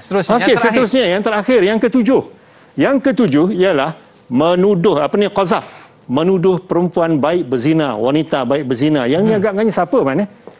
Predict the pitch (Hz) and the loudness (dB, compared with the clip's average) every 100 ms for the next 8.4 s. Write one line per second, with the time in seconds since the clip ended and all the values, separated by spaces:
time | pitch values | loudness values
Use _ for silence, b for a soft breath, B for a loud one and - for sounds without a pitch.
0 | _ 123 151 220 208 190 208 214 190 156 | _ -6 -4 -2 -2 0 0 2 0 -2
1 | 120 190 247 175 151 123 92 - 131 139 | -4 -4 -2 0 0 -2 -6 -10 -8 -4
2 | 160 147 - 131 147 147 160 147 156 160 | -4 -4 -6 -12 -10 -6 -4 -4 -4 -4
3 | 151 131 110 127 - 135 135 139 135 131 | -4 -4 -4 -6 -6 -4 -4 -6 -6 -6
4 | 127 - 127 131 143 196 226 123 - 214 | -6 -6 -6 -6 -4 -4 -4 -2 -2 -2
5 | 135 135 127 - 143 139 135 135 B - | -4 -8 -8 -8 -6 -4 -4 -6 B -14
6 | 165 - 165 175 175 - - 135 143 135 | -12 -6 -4 -2 -4 -8 -6 -2 -2 -2
7 | 190 156 151 147 139 127 123 143 143 143 | -2 0 0 0 -2 -4 -2 -2 0 -2
8 | 131 135 123 | -2 -2 -4